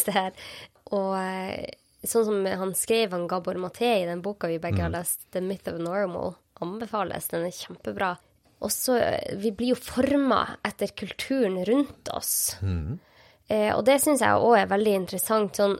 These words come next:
Speaker 1: eh, for at når du sier det der med å være nevrotisk og bekymret og sånn,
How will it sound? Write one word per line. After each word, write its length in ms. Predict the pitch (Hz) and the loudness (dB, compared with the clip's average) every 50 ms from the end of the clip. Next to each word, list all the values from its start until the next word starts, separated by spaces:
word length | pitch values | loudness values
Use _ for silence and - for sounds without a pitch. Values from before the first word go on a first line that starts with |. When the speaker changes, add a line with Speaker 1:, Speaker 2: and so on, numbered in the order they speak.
| - _ _ - | -6 _ _ -10
Speaker 1:
eh, 180 | - - 196 202 | -6 -4 -4 -6
for 220 | - - 214 226 | -4 -2 0 2
at 100 | 226 220 | 2 2
når 200 | - 226 226 220 208 | 2 2 2 2 2
du 40 | 214 | 0
sier 240 | - - 240 226 208 | 0 2 2 2 4
det 80 | 196 | 4
der 80 | 196 196 | 4 4
med 220 | 196 196 190 190 | 2 0 0 0
å 20 | 185 | 0
være 180 | 196 190 190 185 190 190 | 0 0 0 0 -2 -2
nevrotisk 800 | 180 180 196 208 220 214 202 - _ - 185 190 185 - - - | -2 0 0 0 0 -2 -6 -10 _ -6 -4 -4 -4 -4 -2 -2
og 120 | 175 170 170 | -2 -2 -2
bekymret 540 | 190 - - 226 247 254 247 220 202 185 | -4 -2 0 2 2 2 2 2 2 0
og 60 | 190 - | 0 0
sånn, 260 | - 196 190 190 | -2 -2 -2 -2